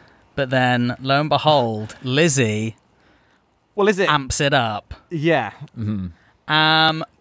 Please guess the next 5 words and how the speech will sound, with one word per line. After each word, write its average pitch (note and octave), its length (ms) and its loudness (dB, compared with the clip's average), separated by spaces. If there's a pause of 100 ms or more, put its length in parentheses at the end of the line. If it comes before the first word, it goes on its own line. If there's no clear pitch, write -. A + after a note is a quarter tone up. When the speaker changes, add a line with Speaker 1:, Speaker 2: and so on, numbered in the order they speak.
Speaker 1:
but A3 280 4 (560)
surely B3+ 400 -4
that G#3+ 200 -2
means A3 280 -4
he's A3+ 420 -6